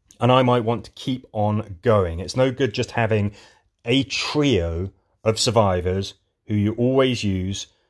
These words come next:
upgraded while everyone else is, you know, significantly lower, because, well, what happens if you have a misclick or you just happen to get injured? You're gonna be booted out of the game. So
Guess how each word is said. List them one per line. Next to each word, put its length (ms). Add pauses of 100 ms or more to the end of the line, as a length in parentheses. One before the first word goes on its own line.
(400)
upgraded 680
while 200
everyone 280
else 380
is, 480 (640)
you 160
know, 240 (140)
significantly 1080
lower, 480 (760)
because, 760 (640)
well, 440 (280)
what 220
happens 500
if 440 (320)
you 260
have 160
a 20
misclick 560 (100)
or 440
you 180
just 160
happen 260
to 80
get 180
injured? 420 (240)
You're 120
gonna 140
be 80
booted 320
out 100
of 60
the 60
game. 280
So 380